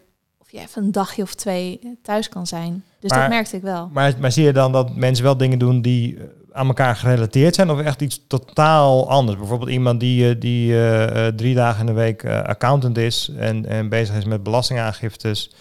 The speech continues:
Speaker 2: en dan, eh, die andere twee dagen cupcakes gaat bakken of zo? Of, of, eh, weet ik wat, eh.
Speaker 1: Ehm, nou, dat soort dingen s-, ja, zouden wel kunnen voorkomen, lijkt mij.
Speaker 2: Mhm.
Speaker 1: Maar
Speaker 2: En wil jij dat ook?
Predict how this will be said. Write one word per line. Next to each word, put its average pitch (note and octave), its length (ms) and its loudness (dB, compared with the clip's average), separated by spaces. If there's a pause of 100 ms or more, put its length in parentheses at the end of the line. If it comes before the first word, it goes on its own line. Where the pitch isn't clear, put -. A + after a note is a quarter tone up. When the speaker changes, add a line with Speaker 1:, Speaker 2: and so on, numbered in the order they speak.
(400)
Speaker 2:
en A2 260 0
dan, G#2+ 380 0
eh, G#2+ 240 -2
die A2+ 140 -2
andere A2+ 200 -2
twee A#2 160 -2
dagen G#2+ 280 0
cupcakes D#3+ 460 0
gaat C#3+ 300 -2
bakken D3+ 280 0
of - 100 -8
zo? E3 260 2
Of, A2+ 380 -4
of, G#2 300 -10
eh, G#2+ 520 0 (100)
weet G#2 140 -4
ik A#2 100 -6
wat, - 140 -2
eh. A#3+ 60 2 (100)
Speaker 1:
Ehm, B3 300 0 (400)
nou, G#3 240 -4 (360)
dat A#3 340 -4
soort B3 220 -2
dingen B3 260 0
s-, - 360 0
ja, F#3+ 580 -6 (320)
zouden G#3 380 -2
wel F#3+ 120 0
kunnen F#3+ 200 -6
voorkomen, A3+ 800 -4 (200)
lijkt G3 280 -6
mij. F#3 460 -8 (300)
Speaker 2:
Mhm. G2+ 300 -6 (200)
Speaker 1:
Maar F3+ 400 -8 (260)
Speaker 2:
En B2 320 0 (180)
wil A#2+ 140 2
jij A#2+ 220 2
dat G#2+ 120 -4
ook? E2+ 160 -10